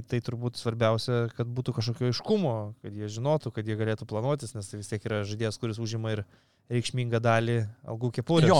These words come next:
Speaker 2: ir jeigu jisai, jeigu, jeigu dėl traumų priverstas baigti karjerą, tai aišku, jie tada iš karto, ten yra išimčių, kad, e, tie pinigai iš karto atsilaisvina algų kepurėje ir dar tada, aišku, yra draudimas, e, komandai nereikia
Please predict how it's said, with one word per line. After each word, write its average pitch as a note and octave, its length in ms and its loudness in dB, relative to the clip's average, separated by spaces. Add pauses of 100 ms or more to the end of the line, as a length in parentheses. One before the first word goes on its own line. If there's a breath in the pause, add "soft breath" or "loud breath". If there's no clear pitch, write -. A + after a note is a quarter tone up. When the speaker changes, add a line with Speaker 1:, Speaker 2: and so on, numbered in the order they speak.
Speaker 2:
ir G#2+ 80 6
jeigu B2+ 240 10
jisai, C3 240 10
jeigu, B2 380 8
jeigu A#2+ 260 10
dėl A#2+ 160 10
traumų C3 320 10
priverstas A#2 400 8
baigti A2 260 6
karjerą, C3 380 10
tai A#2 220 8
aišku, - 180 4
jie G#2+ 80 8
tada G#2+ 240 6
iš - 100 6
karto, C3 300 8 (380)
ten G2+ 180 4
yra F#2+ 160 6
išimčių, G#2+ 460 4
kad, G#2 180 4
e, G2+ 140 8 (480)
tie G#2+ 100 6
pinigai G2+ 400 4
iš - 80 0
karto D3 240 6
atsilaisvina G#2+ 480 4
algų G2 240 0
kepurėje F#2+ 460 4
ir F2 100 0
dar F#2 140 4
tada, F#2 260 6
aišku, F#2 240 2
yra F#2 100 2
draudimas, F#2+ 640 4
e, F2+ 300 -2
komandai G2 400 0
nereikia E2 680 -4